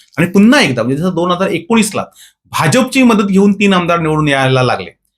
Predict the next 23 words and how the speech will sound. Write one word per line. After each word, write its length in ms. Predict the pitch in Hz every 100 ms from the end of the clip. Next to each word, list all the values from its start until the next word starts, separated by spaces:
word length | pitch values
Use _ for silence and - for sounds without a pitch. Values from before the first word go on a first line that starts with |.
| _
आता 200 | 147 -
मात्र 160 | 254 262 247
तसा 140 | 226
प्रकार 280 | 214 196 170
होणार 220 | 131 110
नाही. 140 | 90 - _ -
आता 180 | 131 214
भाजप 340 | 139 139 180 92 - _ _ -
फार 220 | 180 208
तर 100 | 220
एखाद्या 420 | 170 - 196 214
जागेवर 380 | 202 156 160 175
सेटलमेंट 520 | 170 131 131 123 117
करेल. 160 | 101 101
म्हणजे 380 | - - - 160
भाजपशी 880 | 135 135 180 202 - - 247 269
सेटलमेंट 760 | - - 156 180 180 180 185 185
केल्याशिवाय 760 | 151 139 143 143 - 156 110 101 _
हितेंद्र 680 | _ - 139 190 190 190
ठाकूर 600 | 190 147 131 - 156 156
यांना 240 | 139 131 139
कुठल्याही 640 | - 127 127 131 131 160
प्रकारचा 720 | 160 117 120 120 - 135 135